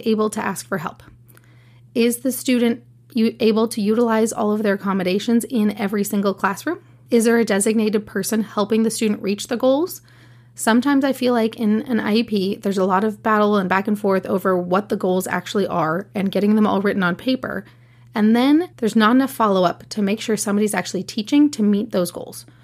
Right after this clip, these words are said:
So one thing you need to make sure that you talk about in the meeting is who is responsible for teaching the child to X, Y, Z. If it's an accommodation, who's gonna teach them how to use that assistive technology?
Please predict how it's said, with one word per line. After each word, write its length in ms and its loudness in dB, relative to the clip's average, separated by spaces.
So 160 -2
one 320 2
thing 180 4
you 80 4
need 180 2
to 60 0
make 200 -4
sure 240 -2
that 80 -2
you 80 -6
talk 280 0
about 220 -2
in 140 4
the 60 4
meeting 300 2
is 140 -6
who 340 0
is 200 -2
responsible 600 0
for 200 -2
teaching 420 -2
the 100 -2
child 460 -2
to 380 2
X, 200 -4
Y, 140 0
Z. 220 -8
If 120 0
it's 160 -2
an 80 -2
accommodation, 720 2
who's 220 2
gonna 180 4
teach 320 -4
them 140 0
how 340 0
to 80 0
use 300 -2
that 160 -2
assistive 400 -6
technology? 580 -8